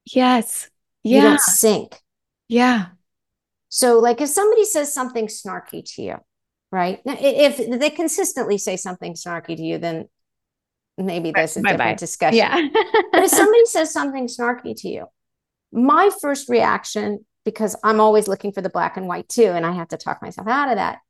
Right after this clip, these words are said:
Speaker 2: is to either say something snarky back or to immediately think, "Oh, well, they're, you know, they're a nasty person. I don't need to have them in my life," right? Like, it's like
Speaker 1: Right.
Speaker 2: you, you wanna take the shortcut.
Speaker 1: Yeah.
Speaker 2: But if you stay curious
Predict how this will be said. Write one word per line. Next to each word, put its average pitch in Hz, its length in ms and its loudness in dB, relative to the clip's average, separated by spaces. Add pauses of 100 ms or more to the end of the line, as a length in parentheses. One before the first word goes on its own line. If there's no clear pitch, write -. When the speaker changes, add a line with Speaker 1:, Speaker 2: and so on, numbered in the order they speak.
Speaker 2:
is 226 260 2
to - 140 -10
either 220 140 0
say 214 200 -4
something 220 320 -6
snarky 180 440 -10
back 226 440 0 (840)
or 240 200 4
to 233 180 -2
immediately 202 540 0
think, 180 400 -12
"Oh, 202 140 2
well, 185 160 -4
they're, 180 360 -6 (380)
you 185 100 -8
know, 156 280 -10 (560)
they're 202 100 -2
a 180 40 -4
nasty 165 320 -8
person. 156 300 -12
I 160 100 -12
don't 143 120 -14
need 113 140 -16
to 135 40 -14
have 123 140 -14
them 123 120 -20
in 90 80 -18
my 69 120 -20
life," - 120 -20 (160)
right? 208 260 -2
Like, 208 200 2
it's - 180 0
like 240 240 0 (460)
Speaker 1:
Right. 190 380 -4 (300)
Speaker 2:
you, 247 340 -4
you 247 160 0
wanna 269 220 0
take 226 220 -6
the 214 60 -6
shortcut. - 520 -10 (960)
Speaker 1:
Yeah. 214 520 2 (480)
Speaker 2:
But 247 320 -2
if 247 220 -6
you 262 80 -6
stay 262 260 -6
curious 262 960 -2